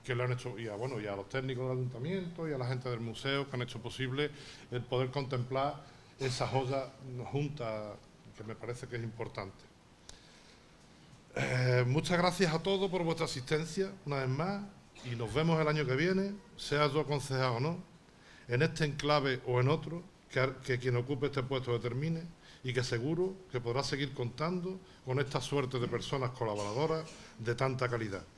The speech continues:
Espero que afronte la tarea con la determinación y las ganas que este equipo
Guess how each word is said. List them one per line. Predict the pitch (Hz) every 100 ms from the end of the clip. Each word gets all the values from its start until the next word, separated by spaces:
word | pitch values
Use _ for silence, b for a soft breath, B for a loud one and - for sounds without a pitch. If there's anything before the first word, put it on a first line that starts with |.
| B B B -
Espero | - 160 170
que | 170
afronte | - 156 147
la | 127
tarea | 123 117 151 180
con | 180 139
la | 123
determinación | 123 110 113 107 - 143 151
y |
las | 139 131
ganas | 165 175 170
que | 139
este | 131
equipo | 127 143 143 170